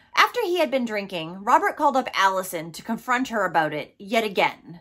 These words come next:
He demanded to know why she was spending time with this other guy and why she didn't want to just be with him.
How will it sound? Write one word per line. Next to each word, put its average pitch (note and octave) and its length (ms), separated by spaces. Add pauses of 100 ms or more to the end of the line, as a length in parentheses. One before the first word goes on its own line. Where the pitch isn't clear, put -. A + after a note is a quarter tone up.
(140)
He D#4 160
demanded C#4 580
to C#4+ 120
know A#3+ 180
why G#3+ 540
she B3+ 160
was A#3 140
spending G3+ 360
time E3 460
with E3+ 140
this G#3 180
other F3 240
guy - 480
and F3+ 180
why A3 240
she B3 200
didn't B3 160
want A3 140
to G#3 60
just G#3 320
be G3+ 140
with E3+ 160
him. F3+ 480